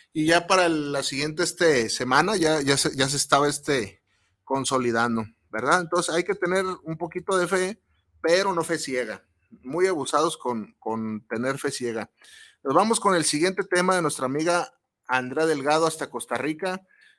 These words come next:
Eh, quiero que la escuchen. Esta canción de verdad me gustó. La, la escuché un par de veces. Vayan a su página oficial de, de YouTube y me dicen qué les pareció. Aparte de guapa, talentosa. ¡Saludos hasta Costa Rica!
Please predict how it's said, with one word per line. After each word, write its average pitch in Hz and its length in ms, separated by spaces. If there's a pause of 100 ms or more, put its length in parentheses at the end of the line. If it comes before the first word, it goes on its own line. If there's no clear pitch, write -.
(100)
Eh, 117 460
quiero 170 220
que 165 100
la 135 80
escuchen. 165 760
Esta 127 260
canción 131 420
de 120 100
verdad 117 260
me 147 120
gustó. 160 380
La, 131 240
la 117 140
escuché 117 300
un 147 80
par 143 180
de 139 80
veces. 165 420
Vayan 170 280
a - 20
su 147 160
página 160 300
oficial 165 520
de, 120 320 (380)
de 120 140
YouTube 185 460
y 131 120
me 123 140
dicen 151 240
qué 156 100
les 165 140
pareció. 139 640 (300)
Aparte 160 460
de 147 100
guapa, 165 360
talentosa. 123 580
¡Saludos 233 380
hasta 180 180
Costa 170 260
Rica! 151 380